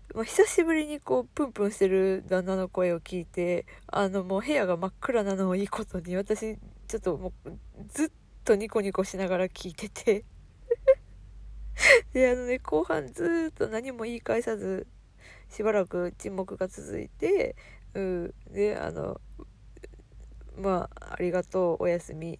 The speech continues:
だけ言って、話を終わったんです。で、あの、今、車に来て収録してるって流れです。<laughs> で、あの、全然無理してるとかなくて、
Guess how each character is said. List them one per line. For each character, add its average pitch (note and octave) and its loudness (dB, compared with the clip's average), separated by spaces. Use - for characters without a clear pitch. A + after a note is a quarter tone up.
だ E3 -4
け D3 -10
言 E3 -8
っ - -16
て、 - -2
話 F#3 -4
を - -6
終 G3+ 0
わ F#3 2
っ - -4
た - -8
ん - -8
で E3 -4
す。 G3+ -2
で、 C#4+ 0
あ G#3 -4
の、 F#3 -2
今、 F#3+ -2
車 F#3+ -2
に F#3 -8
来 D4 -8
て A#3+ 0
収 G3 0
録 F3+ -4
し F3+ -8
て G3 -2
る G#3+ 4
っ A#3 4
て - -8
流 D#3+ -4
れ D#3 -4
で F3+ -6
す。 G3 -4
<laughs> - -2
で、 B3+ 4
あ - 4
の、 A#3 2
全 D4+ -2
然 D#4 0
無 D4 -4
理 D4 0
し D4 -8
て A#3+ -4
る A3 -6
と G#3 -2
か F#3 -4
な G#3+ -2
く F#3 -8
て、 - -2